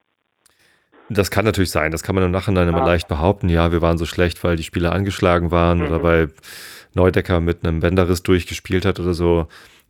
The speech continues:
Speaker 2: Mhm.
Speaker 1: Äh, tatsächlich hatten wir schon mehr Spiele diese Saison, wo wir ein bisschen fahrig waren und nach vorne hin zu ungefährlich. Das ist ja nicht nur bei Regensburg so, sondern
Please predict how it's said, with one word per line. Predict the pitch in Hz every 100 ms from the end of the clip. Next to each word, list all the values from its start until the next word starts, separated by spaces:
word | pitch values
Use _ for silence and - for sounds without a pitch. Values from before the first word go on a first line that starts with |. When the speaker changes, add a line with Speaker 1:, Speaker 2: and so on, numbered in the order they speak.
| -
Speaker 2:
Mhm. | -
Speaker 1:
Äh, | 87 85 82
tatsächlich | 90 87 92 104 101
hatten | 101 101
wir | 90 90
schon | - 95 90
mehr | 87 90 107
Spiele | - - 90 87 87
diese | 90 87
Saison, | 82 78 87 90 87 87
wo | - 90 82
wir | 90 87 87 87 - - - _
ein |
bisschen | 98 - 92
fahrig | - 87 98 113 -
waren | 113 123 139 147
und | 101
nach | 90
vorne | - 95 98
hin | 95
zu | - 90
ungefährlich. | 92 110 - 120 127 139
Das | 90
ist | 92 95
ja | 90
nicht | 90
nur | 90
bei | 85
Regensburg | 85 98 101 101 -
so, | 95
sondern | 90 85 85